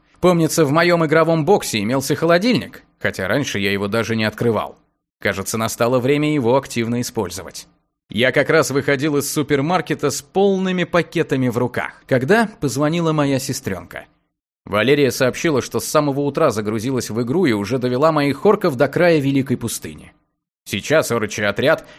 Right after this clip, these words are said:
сделал привал на высоких поросших колючими кустами холмах – с которых на горизонте уже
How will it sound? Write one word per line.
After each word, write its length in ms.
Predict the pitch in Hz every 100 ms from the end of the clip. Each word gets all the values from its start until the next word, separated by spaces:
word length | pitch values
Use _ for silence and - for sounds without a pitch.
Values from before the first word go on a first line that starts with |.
| _ 107
сделал 400 | 107 196 202 143
привал 420 | 147 131 202 190
на 140 | 151
высоких 480 | 139 131 196 170 -
поросших 540 | 131 131 180 - 151
колючими 480 | - 143 165 - 160
кустами 440 | 151 143 - 160 156
холмах – 600 | - 185 185 127 - - _ _
с 100 | -
которых 520 | - - 131 139 - 110
на 120 | 101
горизонте 480 | 104 104 160 131 104
уже 460 | 98 117 143 -